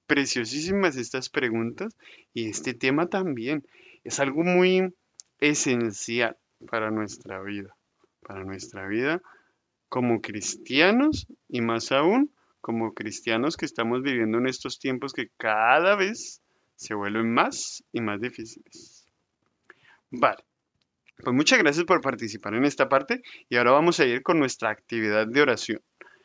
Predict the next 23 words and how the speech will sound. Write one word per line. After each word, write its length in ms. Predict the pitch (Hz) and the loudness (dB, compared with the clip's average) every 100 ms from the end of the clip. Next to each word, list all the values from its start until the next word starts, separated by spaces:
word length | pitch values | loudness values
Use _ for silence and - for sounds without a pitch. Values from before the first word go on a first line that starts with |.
| _ - | _ -6
Nuestra 220 | 131 - | -2 0
actividad 360 | 139 147 151 180 | 2 6 6 6
de 100 | 262 | 4
oración 380 | 233 185 190 247 | 2 4 2 2
nos 160 | 196 | 2
trae 220 | 139 139 | 4 2
tres 220 | 143 170 165 | 4 4 6
motivos. 580 | 160 147 123 - - - | 4 0 -8 -8 -12 -2
El 160 | 160 | -2
primero 340 | 143 160 233 302 | 2 4 6 6
y 60 | |
el 120 | 269 | 4
último 460 | 180 151 220 311 - _ _ | 2 2 2 2 0 _ _
ya 200 | - 113 | -4 0
los 160 | 110 127 | 0 0
conocemos, 540 | - 135 110 95 92 92 | 2 2 0 -8 -14 -4
¿vale? 260 | 131 254 - - - | -2 -2 -8 -20 -10
El 60 | |
primero 320 | 135 135 135 | -6 -2 2
es 100 | 175 - | 0 0
para 240 | 196 196 | -2 -2
que 160 | 156 127 | -2 -2
Dios 520 | 120 120 185 - | 0 0 0 -4